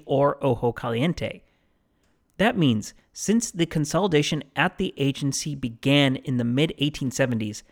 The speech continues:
the Chiricahua population had shrunk by roughly four hundred. And Edwin R. Sweeney says that when you take births into account, the number of those who didn't quite make it is actually closer to four hundred and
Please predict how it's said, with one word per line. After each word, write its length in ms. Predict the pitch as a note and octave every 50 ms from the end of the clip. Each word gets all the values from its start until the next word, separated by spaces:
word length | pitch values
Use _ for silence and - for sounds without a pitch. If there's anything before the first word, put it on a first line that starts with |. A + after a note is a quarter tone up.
| _ _ _ _ _ _
the 80 | - A#2+
Chiricahua 800 | - - - - F3+ G3 A3+ A#3 A#3 - - C3+ C#3 D3 C#3+ -
population 680 | - - C#3 C3+ - D#3 C3 A#2 A2 G#2+ - B2 A#2 A#2
had 260 | - - - A#2+ -
shrunk 440 | - - - - - C#3+ C#3+ D3 - - -
by 140 | - A#2+ A#2
roughly 480 | A2+ A2 C3 C3+ C3+ - D3+ C#3 C3+ C3
four 640 | C3 _ _ - - C3 C3 C3 C3+ C3 A#2+ - -
hundred. 600 | - - - C#3 C#3 C3 A#2 A2 G#2 - - - _ _ _ _ _ _ _ _ _ _ _ _ _ -
And 180 | F#3 D3 D3+ -
Edwin 260 | - E3+ E3+ E3 E3 D#3
R. 120 | D3 C3
Sweeney 340 | - - - G3+ F#3+ E3 D3
says 240 | - - C#3 B2 B2
that 120 | - -
when 80 | C#3+ C3
you 80 | B2+
take 280 | - - B2+ A2 - -
births 300 | - D3+ E3 D#3+ - -
into 180 | B2+ A2+ A#2+
account, 360 | A2+ - - B2 A2+ A2 A2 - - - - _ _ -
the 80 | - C#3+
number 220 | D3+ E3+ F3 E3
of 80 | D3 C3+
those 220 | C#3+ C#3+ C#3 -
who 180 | - B2 A2+ A#2+ _ _
didn't 280 | - A#3 C#4+ D4+ B3+ -
quite 320 | - - A#3 A#3 - -
make 300 | F#3 E3+ F#3 F#3 F3 -
it 120 | G3 F#3+ - -
is 140 | - -
actually 360 | D3 C3+ C#3+ - - - D#3 C#3
closer 460 | - - - C3+ B2 - - C3 A#2
to 100 | A#2+ A2+
four 300 | - - - C#3+ C3+ C3
hundred 280 | - B2+ A#2+ B2 A2
and 120 | A2+ A2